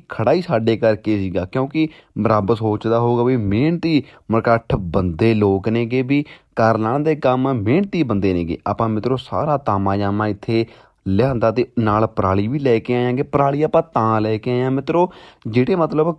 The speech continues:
ਕਣੀ ਹੁੰਦੀ ਹੈਗੀ ਉਹ ਸਿੱਧੀ ਆ ਕੇ ਆਪਣੇ ਬਾਣ ਦੇ ਉੱਪਰ ਨਾ ਵੱਜੇ, ਜਿਹਦੇ ਨਾਲ ਕਿ ਪਰਤ ਪੁਰਤ ਬਣ ਜੇ,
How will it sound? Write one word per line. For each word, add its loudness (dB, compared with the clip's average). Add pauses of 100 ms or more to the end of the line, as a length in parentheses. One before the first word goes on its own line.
(100)
ਕਣੀ 2
ਹੁੰਦੀ -2
ਹੈਗੀ 0
ਉਹ -2
ਸਿੱਧੀ -2
ਆ 6
ਕੇ -4
ਆਪਣੇ -2
ਬਾਣ 0
ਦੇ 0
ਉੱਪਰ 0
ਨਾ 0
ਵੱਜੇ, -4
ਜਿਹਦੇ 0
ਨਾਲ -2
ਕਿ -4
ਪਰਤ -2
ਪੁਰਤ -6
ਬਣ -2
ਜੇ, -4